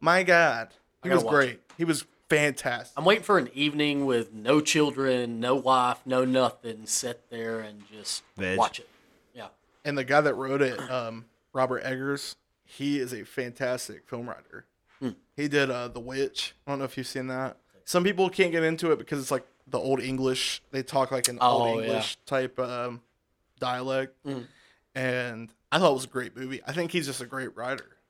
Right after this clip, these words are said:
Speaker 2: Well, my movie of the week, speaking of Taylor Lautner,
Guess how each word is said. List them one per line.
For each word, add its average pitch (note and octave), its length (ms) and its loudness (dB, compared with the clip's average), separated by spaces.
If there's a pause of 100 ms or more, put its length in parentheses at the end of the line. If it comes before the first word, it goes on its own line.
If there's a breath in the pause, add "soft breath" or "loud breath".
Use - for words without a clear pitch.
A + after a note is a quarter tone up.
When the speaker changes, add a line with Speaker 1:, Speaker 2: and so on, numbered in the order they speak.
(160)
Speaker 2:
Well, C3+ 260 4
my E3 160 8
movie G#3 300 6
of A2+ 120 6
the G#2+ 80 -12
week, G#2+ 340 -8
speaking A#2 420 -2
of G2 240 -14 (160)
Taylor A2+ 320 4
Lautner, F#2+ 680 -4